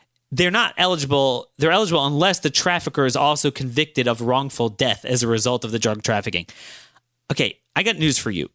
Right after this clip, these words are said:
Nobody is ever convicted of that. Pa-, part of, see, part of what people don't understand is why the drug laws are so important is because the reality is, as you guys know,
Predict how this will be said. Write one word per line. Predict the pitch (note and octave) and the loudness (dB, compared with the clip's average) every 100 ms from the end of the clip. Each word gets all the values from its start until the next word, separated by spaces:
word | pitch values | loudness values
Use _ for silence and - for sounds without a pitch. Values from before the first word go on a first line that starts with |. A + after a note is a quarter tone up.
| _ | _
Nobody | B2+ C3+ E3+ D3+ C#3 | -4 2 2 2 0
is | A#2+ | 0
ever | A#2 A2 | 0 0
convicted | G#2 A2+ A2+ - G2+ | -4 -4 -4 -2 -4
of | |
that. | F#2+ E2 | -4 -4
Pa-, | - - - | -4 -4 -2
part | - C4 | 0 0
of, | E4+ F3+ - - - - _ - | 0 -4 -8 -20 -20 -20 _ -6
see, | G#3 | -4
part | - A#3 | 0 -2
of | D#4+ | 0
what | G#3+ - | 0 0
people | F#3 E3 | 0 2
don't | D3 C#3+ | 2 0
understand | B2 A2 B2+ B2 A2+ | 0 0 0 0 -2
is | G#2 | -4
why | G#2+ G#2+ A2 B2 C#3 | -4 -2 2 2 0
the | B2 | -2
drug | A2 A2 A2+ | 0 0 0
laws | A#2 A2 G#2 | 0 0 0
are | |
so | - A2+ A2+ | 0 0 -2
important | G#2+ - F#2+ A#2+ B2 _ _ _ _ _ _ _ - | -4 -6 -8 -10 -16 _ _ _ _ _ _ _ -2
is | D#3 | 0
because | B2+ E3 E3 D#3 C#3+ - - _ _ _ _ _ | 0 -2 2 2 2 0 -8 _ _ _ _ _
the | C#3 G3 | -2 0
reality | G#3 A3 E4+ E4+ A#3 G#3+ | 2 2 2 2 4 4
is, | D#3 D3+ | 4 2
as | C3+ | 0
you | F3+ | 0
guys | G3+ F3+ C#3+ | 2 2 0
know, | B2 A2+ E2 - | 0 0 0 -4